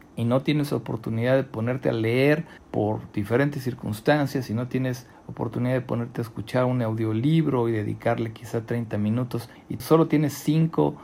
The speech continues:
o diez minutos y necesitas una inyección urgente de adrenalina positiva, ese es un tip que no había dado antes, es la primera vez que lo doy,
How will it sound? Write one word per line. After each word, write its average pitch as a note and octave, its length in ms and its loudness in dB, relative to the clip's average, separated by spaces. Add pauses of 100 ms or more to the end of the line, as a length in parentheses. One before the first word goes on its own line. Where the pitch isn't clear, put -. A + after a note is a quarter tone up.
(140)
o B2 140 2
diez C#3+ 300 2
minutos C3+ 460 -2
y - 20 -4
necesitas A#2+ 540 0 (200)
una A3+ 280 4
inyección D#3 800 2
urgente C#3+ 1000 2
de A2+ 160 2
adrenalina A2+ 1120 2
positiva, C#3 840 2 (180)
ese C#3+ 240 2
es - 100 -8
un B2+ 120 0
tip - 320 -4
que - 180 -4
no B2 280 4
había C#3+ 340 2
dado C3 320 2
antes, C#3+ 440 0
es C3+ 200 -2
la B2 160 0
primera B2 340 0
vez A#2+ 160 -2
que - 100 -6
lo G#2 100 0
doy, E3 220 6